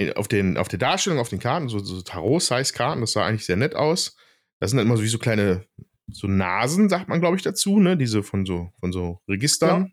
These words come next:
Speaker 1: so Nasen drauf in den F-, Farben anderer Karten. Oder halt auch der eigenen Farbe. Und das heißt, dass man zusätzliche Karten mit dieser Karte verketten kann. Das heißt, ich habe eine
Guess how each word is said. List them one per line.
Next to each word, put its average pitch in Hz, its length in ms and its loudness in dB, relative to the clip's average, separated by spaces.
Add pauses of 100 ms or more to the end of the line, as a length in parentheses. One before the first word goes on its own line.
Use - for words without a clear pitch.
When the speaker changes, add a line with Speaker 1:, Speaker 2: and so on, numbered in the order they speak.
Speaker 1:
so - 120 -6
Nasen 135 560 0
drauf 185 420 2
in - 60 0
den 139 140 4
F-, - 140 -8 (100)
Farben 160 460 0 (100)
anderer 143 560 0
Karten. 107 540 -4 (680)
Oder 110 220 4
halt 101 100 0
auch - 100 -4
der - 140 -2
eigenen 101 300 0
Farbe. 82 480 0 (580)
Und - 80 -20
das 98 140 0
heißt, 123 200 0
dass 139 120 0
man 123 240 0 (260)
zusätzliche 196 520 4
Karten 156 400 2
mit - 280 0
dieser 170 260 4
Karte 147 380 0
verketten 135 480 -2
kann. 85 240 -4
Das - 160 -6
heißt, 101 280 -2
ich - 120 -4
habe 117 180 2
eine 92 260 -2